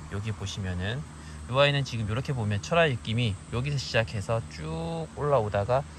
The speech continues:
여기서 끊겼습니다. 그리고, 어, 철화 엮임 이만큼 있고 금은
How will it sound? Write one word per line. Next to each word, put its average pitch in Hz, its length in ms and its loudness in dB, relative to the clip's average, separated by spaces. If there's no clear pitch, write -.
여기서 131 260 2
끊겼습니다. 147 680 -6
그리고, 104 380 -2
어, 85 180 0
철화 135 300 4
엮임 98 320 -2
이만큼 107 380 0
있고 120 400 -4
금은 151 500 2